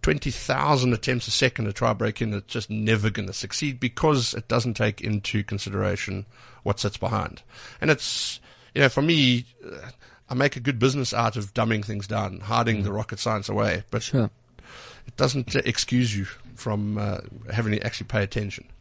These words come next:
Speaker 2: So, I mean, just stay with the website, 'cause that's obviously for me is quite an important part. That's where people come in and out of your view and if they're
Speaker 1: Mm.
Speaker 2: placing their orders.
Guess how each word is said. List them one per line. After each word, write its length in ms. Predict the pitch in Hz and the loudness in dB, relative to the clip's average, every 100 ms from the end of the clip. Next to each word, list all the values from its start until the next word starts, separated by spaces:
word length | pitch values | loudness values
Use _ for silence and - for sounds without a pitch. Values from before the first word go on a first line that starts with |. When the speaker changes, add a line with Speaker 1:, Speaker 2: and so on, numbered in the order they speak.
| - - - - | -20 -20 -18 2
Speaker 2:
So, 300 | - 143 - _ | 8 8 8 _
I 60 | 143 | 6
mean, 240 | 156 156 - | 8 6 0
just 200 | 131 196 | 0 2
stay 180 | - 226 | 4 6
with 100 | 214 | 8
the 80 | 131 | 8
website, 420 | 120 127 113 104 | 8 6 2 2
'cause 160 | 120 110 | 2 4
that's 220 | 165 185 | 4 4
obviously 340 | 185 190 165 | 2 2 2
for 160 | 135 110 | 2 4
me 160 | 113 | 6
is 120 | 107 - | 6 6
quite 220 | 113 107 | 8 8
an 80 | 104 | 6
important 440 | 101 101 104 101 | 4 4 6 4
part. 200 | 101 98 | 2 4
That's 200 | 107 104 | 4 4
where 80 | 131 | 2
people 300 | 127 120 110 | 2 0 0
come 240 | - 107 | 4 6
in 100 | 104 | 6
and 140 | 104 104 | 6 6
out 180 | 104 101 | 6 6
of 140 | 101 | 6
your 320 | 101 101 98 | 6 6 4
view 320 | 104 107 104 | 4 6 8
and 80 | 101 | 6
if 80 | 98 | 4
they're 140 | 110 | 2
Speaker 1:
Mm. 60 | 101 | 4
Speaker 2:
placing 320 | 107 104 104 | 4 4 2
their 100 | 101 - | 2 6
orders. 380 | 107 104 - | 6 4 -2